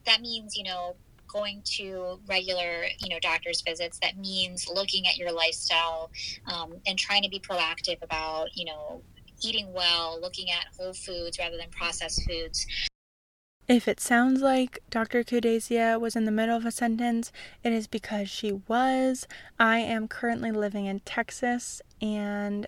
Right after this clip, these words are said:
Speaker 2: I was recording, and my phone turned off because it overheated in the Texas sun.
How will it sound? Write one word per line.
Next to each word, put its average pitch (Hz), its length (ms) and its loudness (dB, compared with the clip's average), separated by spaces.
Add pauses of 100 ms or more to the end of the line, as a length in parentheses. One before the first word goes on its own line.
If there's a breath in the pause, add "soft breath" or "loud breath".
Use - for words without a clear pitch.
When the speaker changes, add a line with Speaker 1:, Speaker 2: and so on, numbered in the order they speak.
Speaker 2:
I 202 200 0
was 202 300 0
recording, 220 720 0 (340 loud breath)
and 220 460 2 (360)
my 208 300 0
phone 214 640 2 (720 loud breath)
turned 302 600 2 (440)
off 247 500 6 (140)
because 226 680 2 (160)
it 233 240 4
overheated 240 920 2 (340 loud breath)
in 226 380 4 (140)
the 233 80 2
Texas - 520 -4
sun. 247 560 2